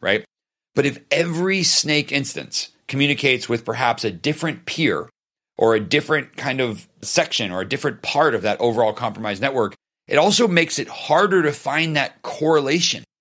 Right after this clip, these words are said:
between the two. And I think that was another way that they stayed hidden for so long,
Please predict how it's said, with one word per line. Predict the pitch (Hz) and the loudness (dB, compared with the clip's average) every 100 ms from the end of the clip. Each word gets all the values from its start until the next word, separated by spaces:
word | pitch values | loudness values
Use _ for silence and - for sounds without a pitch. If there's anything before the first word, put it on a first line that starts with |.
| _ _ _ | _ _ _
between | 110 104 110 | -8 -2 -2
the | 95 | -2
two. | 85 82 - _ _ - | -6 -8 -10 _ _ -4
And | 120 | -2
I | 127 | 0
think | 170 147 | 0 0
that | 147 135 151 | 0 2 4
was | 147 139 110 113 | 2 2 -2 -4
another | 120 127 123 135 156 | -4 -2 0 2 2
way | 143 110 117 123 | 0 2 2 2
that | 110 - | 0 -2
they | 104 | -4
stayed | 101 - 110 110 104 | -4 -4 -2 -2 -2
hidden | 156 170 113 | -4 -4 -6
for | 98 | -8
so | - 95 | -4 -2
long, | 92 90 90 | -2 -2 -4